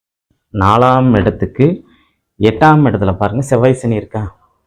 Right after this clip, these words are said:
இவங்க தாய்க்கு இவங்களுக்கு ஒத்து போகாது. தாய் இல்ல. நல்லா கவனிங்க. சரி, ஆனா தாய் இருந்த வரைக்கும் நல்ல அனுசரணையா இருப்பாங்க.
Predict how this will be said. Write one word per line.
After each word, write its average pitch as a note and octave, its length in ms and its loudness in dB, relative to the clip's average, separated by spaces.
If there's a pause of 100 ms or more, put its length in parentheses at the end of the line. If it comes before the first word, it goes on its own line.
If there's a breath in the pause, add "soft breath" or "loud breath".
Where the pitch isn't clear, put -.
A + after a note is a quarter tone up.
(120)
இவங்க A#2+ 260 4
தாய்க்கு C#3 600 0
இவங்களுக்கு A2+ 240 0
ஒத்து G#2 300 -4
போகாது. F#2 360 -6 (1160)
தாய் A#2 300 0
இல்ல. F#2+ 420 -6 (1700)
நல்லா A#2 220 0
கவனிங்க. G#2 580 -4 (420 soft breath)
சரி, - 320 0
ஆனா C3 200 2
தாய் D3 460 0
இருந்த C3 300 2
வரைக்கும் C#3 420 0
நல்ல A2+ 340 0
அனுசரணையா A#2 540 -2
இருப்பாங்க. A2 380 -10